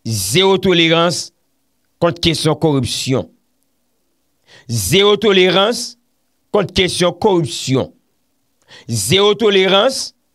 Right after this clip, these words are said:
contre question corruption. Mais je dis en tout, li kòmanse à mettre en application tout. Zéro tolérance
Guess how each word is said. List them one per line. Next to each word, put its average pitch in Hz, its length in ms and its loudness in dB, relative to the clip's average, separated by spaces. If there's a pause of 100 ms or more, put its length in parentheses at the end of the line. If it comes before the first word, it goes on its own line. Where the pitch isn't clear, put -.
(440)
contre 196 240 -2
question 196 340 0
corruption. 165 480 0
Mais 135 120 0
je 156 140 0
dis 226 280 -2
en 175 100 0
tout, 254 260 -8 (1000)
li 151 160 -2
kòmanse 214 840 0
à 185 220 -2
mettre 185 340 0
en 170 100 2
application 151 640 0
tout. 113 280 -8 (640)
Zéro 151 480 0
tolérance 180 760 0